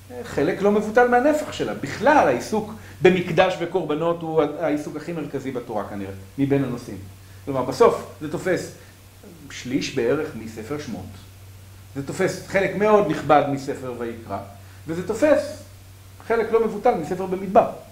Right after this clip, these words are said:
גם בספר דברים יש קצת עיסוק בדברים האלה, אבל כשאתם מח-, מחפשים תחום אחד של החיים, יכול להיות שאם אני מדבר על מקדש וקורבנות, זה תחום רחב, אז אפשר להגיד גם המשפט הפלילי בתור תחום. אבל ב-, בסוף, אם...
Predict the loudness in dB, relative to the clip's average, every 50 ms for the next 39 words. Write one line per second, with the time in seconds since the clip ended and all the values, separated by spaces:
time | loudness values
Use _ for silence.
0 | -20 -20 -20 -20 -20 -20 -20 -20 -20 -20 -20 -20 -20 -20 -20 -20 -20 -20 -20 -20
1 | -20 -20 -8 2 6 6 6 6 4 0 -4 -4 -2 2 2 4 4 4 4 2
2 | 0 -2 -4 -4 -4 -6 -8 -8 -10 -4 -2 -2 0 0 0 -2 -2 -2 -2 -2
3 | -2 0 0 0 0 -2 -4 -12 -18 -18 -10 -8 -6 -6 -4 -2 0 0 0 0
4 | 0 -2 2 2 2 2 0 -2 0 2 2 2 2 0 -4 -8 -8 -4 -2 2
5 | 2 2 2 2 0 4 6 8 8 8 6 4 0 -2 0 0 0 0 0 0
6 | -2 -2 -4 -6 -8 -12 -14 -12 -10 -6 4 6 6 6 6 4 0 0 0 0
7 | 0 0 0 2 2 2 2 2 0 0 0 0 0 -2 -6 -6 -6 -6 -4 -4
8 | -4 -4 -6 -6 -8 -8 -6 -6 -6 -4 2 4 4 4 4 2 -2 -8 -6 -2
9 | -2 -2 2 2 4 4 4 4 2 2 0 2 4 4 4 4 2 -2 -6 -10
10 | -4 -2 0 0 0 2 2 4 4 4 2 -2 -2 0 0 2 2 2 0 0
11 | -2 -6 -12 -16 -14 -14 -10 -6 -4 -4 -4 -6 -8 -10 -10 -10 -10 -10 -12 -8
12 | -4 -4 -4 -4 -6 -10 -14 -18 -20 -20 -20 -20 -20 -20 -20 -20 -20 -20 -20 -20
13 | -20 -20 -20 -20 -20 -20 -20 -20 -20 -16 2 4 4 4 4 4 2 0 2 4
14 | 6 6 6 6 4 0 0 0 0 0